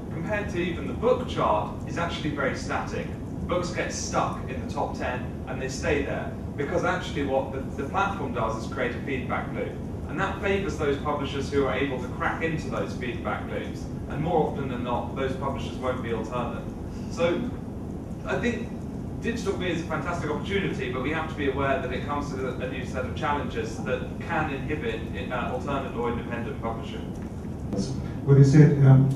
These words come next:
Speaker 2: isn't alternate publishing more about alternate media? Uh, and I'm presuming they also mean the technology out here. You guys are taking the conscious decision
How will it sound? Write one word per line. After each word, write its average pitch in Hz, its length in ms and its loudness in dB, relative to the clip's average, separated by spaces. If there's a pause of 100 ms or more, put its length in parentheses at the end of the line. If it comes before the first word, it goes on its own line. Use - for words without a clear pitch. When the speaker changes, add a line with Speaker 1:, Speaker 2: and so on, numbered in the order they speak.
(340)
Speaker 2:
isn't 175 720 12
alternate 143 440 12
publishing 131 560 10
more 120 260 8
about 113 320 6
alternate 117 540 6
media? 117 440 8 (540)
Uh, 104 340 4 (240)
and 113 120 4
I'm 104 120 6
presuming 110 380 6
they 107 80 4
also 104 240 4
mean 98 240 2
the - 100 0
technology 113 500 6
out 92 140 4
here. 98 200 4
You 117 160 8
guys 131 240 8
are - 100 2
taking 113 340 4
the 113 80 2
conscious 135 420 10
decision - 600 2